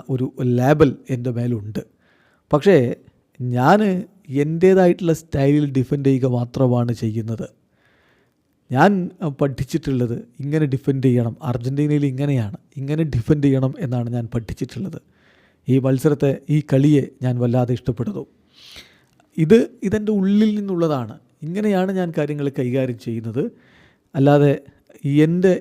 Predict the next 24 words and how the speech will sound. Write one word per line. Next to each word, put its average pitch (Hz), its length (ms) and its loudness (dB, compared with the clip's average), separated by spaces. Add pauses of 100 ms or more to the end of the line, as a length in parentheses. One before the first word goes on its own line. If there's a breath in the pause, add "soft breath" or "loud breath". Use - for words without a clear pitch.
(140)
എതിർ 156 260 0
ടീമിൽ 151 340 2
വരുന്ന 135 300 0
താരങ്ങളോട് 127 600 2
എനിക്ക് 120 280 -4
പ്രത്യേകിച്ച് 120 480 -4
യാതൊരുവിധ 143 600 2
പ്രശ്നവുമില്ല. 117 680 -4 (580 soft breath)
അവരെ, 135 440 0
അവരെന്തെങ്കിലും 139 720 0
ബുദ്ധിമുട്ടിക്കണമെന്ന 127 800 -4
രൂപത്തിൽ 123 420 -2
ഞാൻ 117 200 -6
ചെയ്യുന്നതല്ല. 120 640 -2
എൻ്റെ 151 340 -4 (160)
കളിരീതി 127 420 2
ഇങ്ങനെയാണ്. 110 500 -6 (800 soft breath)
"I 165 120 -2
just 233 280 0
defend 202 480 0
this 143 180 -8
shirt 123 380 -12
and 113 180 -16
badge." - 320 -18